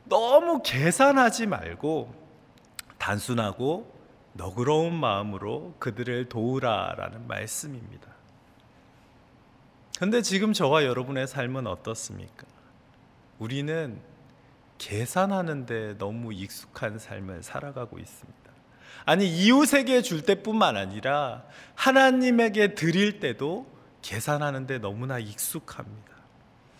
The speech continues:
여러분, 이런 이야기 다 많이들 들어보셨을 것 같습니다. 어떤 성도님이 예배를 드리는 중에 이제 헌금하는 시간이 다가왔습니다. 헌금을 미리 준비하지는 못해서 가방 안에서 꺼내서 드려야겠다라고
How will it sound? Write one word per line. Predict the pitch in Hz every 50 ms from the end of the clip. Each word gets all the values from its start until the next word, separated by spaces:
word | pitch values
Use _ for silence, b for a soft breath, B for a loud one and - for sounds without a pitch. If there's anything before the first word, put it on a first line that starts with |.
| b b b b _ 160
여러분, | 170 190 190
이런 | 190 190 208 208 202
이야기 | 208 202 196 185 180 175 -
다 | 170 165 156
많이들 | 143 127 117 131 139 135 147 135
들어보셨을 | - 139 135 156 156 135 127 120 - 139 127 - 117 113
것 | 113 113
같습니다. | 110 120 - - - - 123 - - - 135
어떤 | 135 127 127 - 156 160
성도님이 | 180 190 190 185 190 190 175 156 147 160 175 175 160 135 131 B B B B B B B B -
예배를 | 117 127 135 131 160 165 160 165 156 151
드리는 | - 131 110 107 110 110 107 104 101
중에 | 101 95 90 95 107 113 120 101
이제 | 92 - 120 101
헌금하는 | 110 143 175 180 185 196 190 180 165 156 143 139
시간이 | 131 - - 120 113 110 110 -
다가왔습니다. | - - - - - 50 50 50 50 - - - - - - - - _ B B B B B B -
헌금을 | 214 220 226 233 240 240 233 226
미리 | 180 190 196 214 202
준비하지는 | 214 - 185 170 180 185 214 208 208 - 202 190 196 185 151
못해서 | 107 101 98 - - 104 101 - 156 160 160 147 123 107 B B B B B B B
가방 | - - 123 117 127 135 139
안에서 | 139 135 135 139 135 131 - 165 180 202 208
꺼내서 | - 185 170 170 170 165 160 151
드려야겠다라고 | - - 113 123 123 117 110 107 - - - - - - - - -